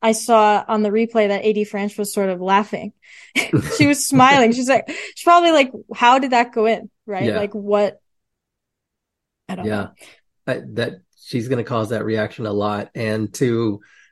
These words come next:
Speaker 2: to put a fine point on it, because you mentioned she's the youngest player and that she's still so young.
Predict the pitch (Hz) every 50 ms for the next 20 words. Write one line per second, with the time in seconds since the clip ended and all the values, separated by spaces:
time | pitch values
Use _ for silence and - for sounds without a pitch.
0 | _ _ _ - - 139 131 135 - 160 135 123 107 127 120 - - 117 110 120
1 | 123 123 123 117 - - 135 135 135 127 113 107 117 123 135 143 156 143 - -
2 | 110 - 131 120 104 101 104 107 110 107 104 - 107 98 - 110 101 92 90 95
3 | - - _ _ 110 101 104 117 117 123 120 117 110 - - 143 127 123 123 123
4 | 117 110 107 - - 110 - - - 123 113 107 - 127 117 113 113 113 120 120
5 | 120 123